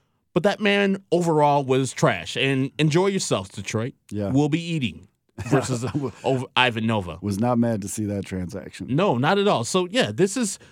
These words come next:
Speaker 1: this is a good time. And, uh, the last thing I got for you now: the White Sox are coming into two thousand twenty as maybe a contender for the A L Central.
Speaker 2: Mm-hmm.
Speaker 1: I'm seeing projections of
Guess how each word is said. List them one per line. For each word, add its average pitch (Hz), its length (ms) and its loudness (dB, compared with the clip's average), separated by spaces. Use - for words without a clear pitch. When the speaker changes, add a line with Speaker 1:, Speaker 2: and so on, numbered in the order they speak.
Speaker 1:
this 196 140 2
is 220 120 2
a 170 80 6
good 147 400 0
time. 127 360 4
And, 120 140 2
uh, 131 100 -2
the 143 120 4
last 165 360 4
thing 165 160 0
I 135 100 4
got 127 280 0
for 135 140 -4
you 120 160 2
now: 110 380 0
the 139 80 4
White 147 340 0
Sox 143 380 2
are 123 80 4
coming 143 320 2
into 131 220 0
two 135 180 -2
thousand 117 420 0
twenty 107 480 0
as 113 720 0
maybe 185 340 2
a 170 60 2
contender 139 380 2
for 135 120 -2
the 117 240 2
A - 20 0
L 101 160 -2
Central. 90 560 -8
Speaker 2:
Mm-hmm. 104 220 -6
Speaker 1:
I'm 190 320 2
seeing 185 280 0
projections 123 920 0
of 110 580 0